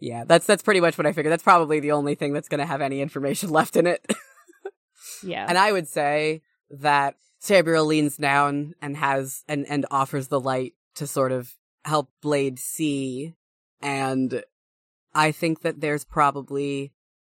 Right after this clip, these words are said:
Speaker 1: just completely unobscured, un-, like, completely, like, not obfuscated whatsoever orders to find us and return us to prison.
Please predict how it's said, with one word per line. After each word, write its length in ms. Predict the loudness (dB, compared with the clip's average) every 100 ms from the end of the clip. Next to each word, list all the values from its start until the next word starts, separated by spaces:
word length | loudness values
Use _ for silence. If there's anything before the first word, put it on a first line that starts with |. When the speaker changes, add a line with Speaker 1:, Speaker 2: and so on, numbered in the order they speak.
| _ _ _ _ -10
Speaker 1:
just 280 | -8 -8 -2
completely 880 | -2 0 0 0 0 0 0 -2 _ _ _ 2
unobscured, 1160 | 4 4 2 0 -2 -12 -2 2 4 6 2 2
un-, 400 | 2 2 0 -6 -4
like, 240 | -4 -4
completely, 640 | -6 -6 -2 -2 0 0 0
like, 340 | 0 -2 -6 _ _ _ _ _ _ _ -6
not 540 | -2 2 4 2 0 _ _ _ -2
obfuscated 600 | -2 -2 -4 0 0 2
whatsoever 720 | 0 2 2 2 2 -2 -2
orders 680 | 0 0 2 0 -2 -6 -16 _ _ _ -6
to 340 | 0 0 -2 -12
find 360 | 0 4 4 2
us 160 | -4
and 120 | -6 -6
return 360 | -6 -4 -4
us 480 | -4 -8 -12 -16 -20 _ _ _ _
to 100 | -20
prison. 540 | -10 -8 -8 -12 -14